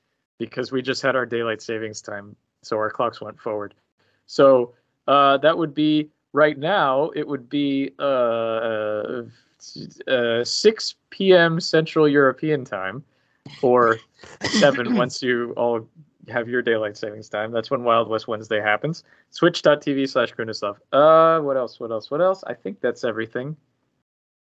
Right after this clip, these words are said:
Speaker 1: Yes, that's where all my social media and everything is. I also have Instagram, but I, I, I'm Grundislav on Instagram, but I don't really post much game-related stuff on there.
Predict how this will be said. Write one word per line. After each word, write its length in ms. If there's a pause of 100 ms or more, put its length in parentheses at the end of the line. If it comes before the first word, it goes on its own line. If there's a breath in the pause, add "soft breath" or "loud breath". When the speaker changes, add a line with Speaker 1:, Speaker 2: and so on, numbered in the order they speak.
(220)
Speaker 1:
Yes, 580
that's 240
where 160
all 160
my 160
social 400
media 380
and 80
everything 380
is. 160 (140)
I 120
also 200
have 120
Instagram, 720
but 240
I, 180 (320)
I, 140 (100)
I'm 160
Grundislav 640
on 80
Instagram, 600
but 140
I 160
don't 300 (180)
really 260
post 360
much 320
game-related 580
stuff 320
on 160
there. 300